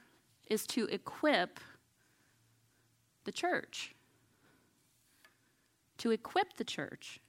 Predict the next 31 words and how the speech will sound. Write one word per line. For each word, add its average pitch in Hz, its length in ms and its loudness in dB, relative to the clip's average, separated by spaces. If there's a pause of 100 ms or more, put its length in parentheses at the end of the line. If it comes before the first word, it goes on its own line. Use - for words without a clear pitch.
Verses 247 380 4
eleven 254 440 8
and 226 100 4
twelve 262 540 4 (520)
tell 277 200 10
us 262 160 8
that 240 140 6
the 214 100 6
roles 240 380 8
of 240 120 2
pastor 233 480 6
and 190 180 -2
teacher 262 380 0
were 185 160 -2
given 226 400 2
to - 180 0
us 165 260 2
by 185 200 2
Jesus 196 460 -2
himself 175 720 0 (1500)
so - 320 6
that 269 200 6
they 226 140 6
could 220 220 0
teach 302 320 2
us - 480 -2 (720)
what 226 220 10
we 247 160 8
need 254 220 8
to - 100 2
know 208 540 2